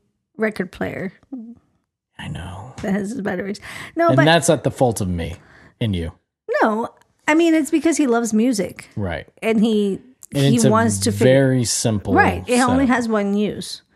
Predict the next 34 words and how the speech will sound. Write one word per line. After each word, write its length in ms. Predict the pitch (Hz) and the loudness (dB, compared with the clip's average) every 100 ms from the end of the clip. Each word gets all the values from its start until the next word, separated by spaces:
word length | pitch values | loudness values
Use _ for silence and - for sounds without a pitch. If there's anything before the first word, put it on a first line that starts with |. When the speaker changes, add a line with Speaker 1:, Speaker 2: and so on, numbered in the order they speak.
| _ _ _ - | _ _ _ -6
Speaker 1:
Like, 280 | 170 107 - _ _ _ _ - | -6 -6 -20 _ _ _ _ -8
it's 280 | 190 180 - | -8 -6 -8
to 100 | 196 | -8
play 240 | - 165 | -6 -6
music. 300 | 165 226 170 117 | -4 -4 -2 -2
Speaker 2:
But 60 | |
this 140 | 117 123 | -2 0
one 80 | 127 | 0
had 300 | 101 90 - | -2 -4 -2
buttons 400 | 120 110 135 170 | -2 -2 -2 0
and 120 | 95 | -2
Speaker 1:
Right, 80 | 98 | -2
Speaker 2:
foot 180 | - 151 | -2 -2
Speaker 1:
I 60 | |
know, 60 | 202 | 0
I 40 | |
Speaker 2:
thingies 500 | 147 135 135 131 127 | 0 0 0 0 0
Speaker 1:
know. 60 | 95 | -2
Speaker 2:
and 340 | 85 87 87 | -4 -6 -6
da, 80 | 101 | -6
da, 120 | 107 | -4
da, 80 | 104 | -4
da, 100 | 95 | -6
da, 100 | 90 | -8
da, 120 | 85 | -12
da. 160 | 85 90 - - - | -14 -16 -18 -16 -4
There's 180 | 139 101 | -2 0
a 40 | |
lot 500 | 90 90 101 113 85 | -2 0 2 2 2
going 160 | 101 98 | -4 -4
on. 80 | 92 | -2
It 140 | 151 | 2
overwhelmed 580 | 208 202 185 185 180 160 | 2 4 4 4 4 4
me 460 | 135 156 208 101 | 4 4 2 0